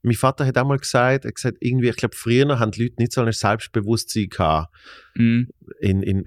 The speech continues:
Speaker 1: in selber so
Speaker 2: Also,
Speaker 1: Teenie-
Speaker 2: ich, aha, also so die, hast du die wirklich mehr zurückgenommen und so die
Speaker 1: Ja.
Speaker 2: ältere Generation, so.
Speaker 1: Genau. Und, und,
Speaker 2: Ja.
Speaker 1: und ich glaub, das wird jetzt mittlerweile auch noch mehr gepusht, weil eben du kannst ja alles werden,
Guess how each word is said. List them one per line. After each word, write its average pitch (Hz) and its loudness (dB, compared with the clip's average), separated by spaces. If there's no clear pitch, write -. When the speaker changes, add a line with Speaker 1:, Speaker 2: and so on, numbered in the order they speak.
Speaker 1:
in 98 2
selber 92 0
so 101 0
Speaker 2:
Also, 135 4
Speaker 1:
Teenie- 110 2
Speaker 2:
ich, - -14
aha, 123 4
also 117 0
so 117 0
die, 120 0
hast 117 2
du 123 0
die - 2
wirklich 120 2
mehr 117 4
zurückgenommen 107 2
und 95 -4
so 107 -2
die 104 -2
Speaker 1:
Ja. 101 0
Speaker 2:
ältere 110 6
Generation, 110 0
so. 107 -4
Speaker 1:
Genau. 95 0
Und, 101 2
und, 101 0
Speaker 2:
Ja. 110 -2
Speaker 1:
und 98 -4
ich - -4
glaub, 117 2
das 117 2
wird 117 4
jetzt 110 2
mittlerweile 104 2
auch 95 2
noch 110 4
mehr 110 4
gepusht, 107 0
weil 90 0
eben 95 -2
du 95 -6
kannst 95 0
ja 101 2
alles 98 0
werden, 104 2